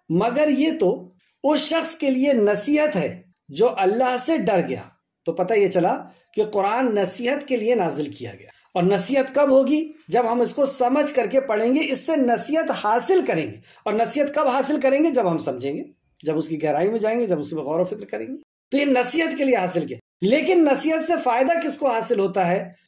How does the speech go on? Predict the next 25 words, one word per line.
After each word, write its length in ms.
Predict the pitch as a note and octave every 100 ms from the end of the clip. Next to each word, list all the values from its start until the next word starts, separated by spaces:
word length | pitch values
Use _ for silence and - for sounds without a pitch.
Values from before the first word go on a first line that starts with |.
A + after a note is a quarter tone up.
| _
جو 520 | C3 D3+ A#3 C4+ D4 - _ _ _
یخشا، 680 | D3 E3+ B3+ - - F3 C3+ - -
جو 300 | C#3 A#2+ F#3
ڈر 360 | - A3 G#3+ C#3
گیا۔ 140 | - - _ _ _
اور 120 | F#3 G3+
اب 180 | B3 B3
یہاں 260 | G#3+ F#3
پہ 100 | G3
آپ 220 | F#3+ F3 G3+
کے 60 |
لیے 100 | F#3
سوال 380 | F3+ E3+ E3+ G3
ہے 240 | G#3+ D4 - _ _
کہ 80 | -
ڈرتا 460 | C3+ D#3+ F3 A3+ C#4
کون 280 | D#3+ A#2 -
ہے؟ 340 | - _ D3+
ڈر 200 | A#3+ D#4+ D#4
کس 220 | C4 C4
کے 120 | - F4
اندر 340 | D#4 D#4+ D4+
پیدا 220 | A#3 F#3+
ہوتا 340 | D3+ C3+
ہے؟ 40 | A2+